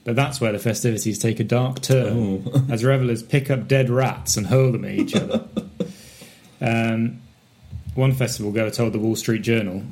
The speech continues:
Speaker 1: "In El Puig, they say, 'You aren't a man until you pick up a rat during San Pedro Nolasco's fiesta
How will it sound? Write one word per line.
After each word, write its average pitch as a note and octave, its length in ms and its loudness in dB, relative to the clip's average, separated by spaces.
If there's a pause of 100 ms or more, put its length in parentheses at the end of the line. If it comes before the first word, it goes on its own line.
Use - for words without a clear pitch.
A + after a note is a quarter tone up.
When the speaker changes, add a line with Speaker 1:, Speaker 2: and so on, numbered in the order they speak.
Speaker 1:
"In C3 140 2
El C#3 180 2
Puig, B2+ 440 0
they A2+ 120 0
say, A#2 360 0
'You A#2 360 2
aren't D3 220 0
a D3+ 60 0
man B2+ 360 2
until G#2+ 240 0
you A2 120 2
pick C3 200 2
up B2+ 120 0
a A#2+ 40 0
rat A2+ 480 -2
during A2 280 -2
San A#2+ 280 0
Pedro A2+ 340 0
Nolasco's A2+ 560 0
fiesta A#2 600 -2